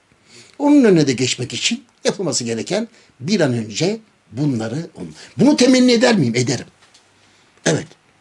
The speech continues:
Erdoğan A K P'de genel başkandan istifa etmiş. A K P, C H P, H D P, İYİ Parti mecliste yasama organında kurucu meclis gibi çalışmak şartıyla bir araya gelmişler.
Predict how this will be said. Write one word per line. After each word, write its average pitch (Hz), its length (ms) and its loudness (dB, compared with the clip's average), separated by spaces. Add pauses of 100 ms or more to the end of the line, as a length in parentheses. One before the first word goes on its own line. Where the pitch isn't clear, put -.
(340)
Erdoğan 170 640 2
A 131 80 -2
K 139 140 -2
P'de 143 180 0
genel 131 380 -2
başkandan 107 440 -6
istifa 165 360 0
etmiş. 202 420 -2 (520)
A 139 100 2
K 156 160 2
P, 180 180 2
C 139 240 2
H 139 60 -2
P, 160 200 0
H 139 140 0
D 110 120 0
P, 143 160 -2
İYİ 131 240 -4
Parti 139 580 -6 (320)
mecliste 131 1120 0 (580)
yasama 135 640 -2 (840)
organında 123 800 -4 (380)
kurucu 156 460 0
meclis 175 580 0
gibi 143 220 -2
çalışmak 127 560 -6
şartıyla 127 680 -6 (120)
bir 147 120 0
araya 113 260 -4
gelmişler. 92 480 -16